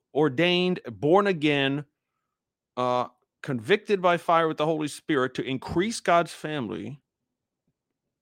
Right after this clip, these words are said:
doesn't care. It's not the point.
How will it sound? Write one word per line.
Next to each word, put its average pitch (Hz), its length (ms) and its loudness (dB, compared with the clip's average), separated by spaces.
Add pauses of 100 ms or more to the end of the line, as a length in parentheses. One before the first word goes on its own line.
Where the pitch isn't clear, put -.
(540)
doesn't 170 280 -2
care. 262 440 2 (1700)
It's 160 160 -8
not 220 200 2
the 220 80 -6
point. 240 380 0